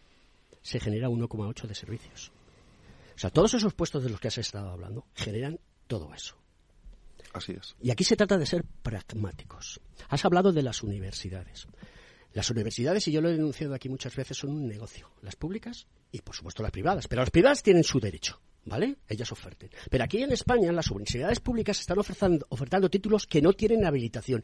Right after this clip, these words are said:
Speaker 1: Y en el mundo de la ingeniería no tienen habilitación. Y eso no ha sido cargado, no ha sido capaz de cargárselo, y te lo voy a decir, se declaró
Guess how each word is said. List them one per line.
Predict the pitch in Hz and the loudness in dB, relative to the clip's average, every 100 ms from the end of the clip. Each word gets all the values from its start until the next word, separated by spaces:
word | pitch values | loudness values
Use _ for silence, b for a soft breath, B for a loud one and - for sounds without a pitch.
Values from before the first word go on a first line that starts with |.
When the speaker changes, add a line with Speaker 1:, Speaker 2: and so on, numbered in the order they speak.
| B | B
Speaker 1:
Y | - | 2
en | 127 | 6
el | 135 | 8
mundo | 170 247 | 10 10
de | 233 | 8
la | 214 | 6
ingeniería | 185 165 220 - B | 4 6 4 2 B
no | 131 165 | 4 6
tienen | 202 190 156 | 8 6 6
habilitación. | 127 117 101 156 101 B B | 4 2 2 2 2 B B
Y | 143 185 | 2 6
eso | 330 - 190 226 | 8 8 6 6
no | 131 | -2
ha | |
sido | - 135 | -2 -4
cargado, | - 117 107 120 - | -4 -4 -4 -4 2
no | 135 | 4
ha | 143 | 4
sido | - 156 | 2 0
capaz | 139 139 | 0 -2
de | 131 | -2
cargárselo, | 123 110 143 - 240 - | -4 -6 -8 -8 -10 -6
y | - | -6
te | - 104 | -2 -2
lo | |
voy | 117 | 0
a | 196 | -2
decir, | 160 156 | -4 -8
se | 135 | -8
declaró | 117 123 185 247 | -8 -4 -4 -4